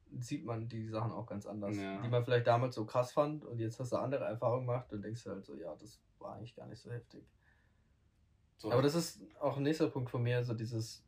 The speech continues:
Speaker 1: wenn du in der Schule bist, wirst du auf einmal damit konfrontiert, so,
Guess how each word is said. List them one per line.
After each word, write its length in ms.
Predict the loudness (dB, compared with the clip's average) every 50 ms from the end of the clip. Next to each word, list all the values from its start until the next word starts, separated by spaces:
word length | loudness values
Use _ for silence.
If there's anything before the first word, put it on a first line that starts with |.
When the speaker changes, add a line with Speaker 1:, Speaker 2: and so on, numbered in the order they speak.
| _ -6
Speaker 1:
wenn 120 | -4 -2
du 60 | -2
in 80 | -2 0
der 120 | -2 -2
Schule 320 | -2 -2 -4 -4 -2 -2 -4
bist, 340 | -4 -4 -6 -6 -10 -18 -20 -12
wirst 220 | -8 -6 -4 0 2
du 60 | 2
auf 80 | 2 2
einmal 260 | 2 2 4 4 4
damit 220 | 4 4 2 2 -2
konfrontiert, 640 | -4 -6 -6 -4 -4 -4 -4 -2 -2 -4 -4 -4 -4
so, 260 | -4 -2 -2 -4